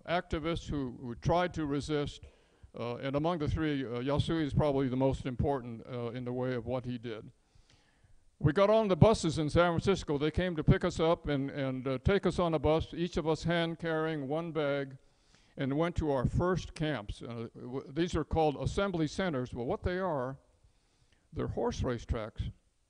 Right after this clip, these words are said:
There were horse race tracks all along the West Coast, and the government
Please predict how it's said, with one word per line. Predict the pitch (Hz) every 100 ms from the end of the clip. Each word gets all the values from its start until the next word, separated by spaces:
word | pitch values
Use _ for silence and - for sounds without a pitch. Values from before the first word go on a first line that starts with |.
| _ _
There | -
were | 113
horse | 107 180 196 175
race | 175 165
tracks | 180 160 -
all | 147 175 175
along | 170 180 185
the | 147
West | 147 170 -
Coast, | 202 160 120 -
and | 139 135
the | 127
government | 120 190 175 160 143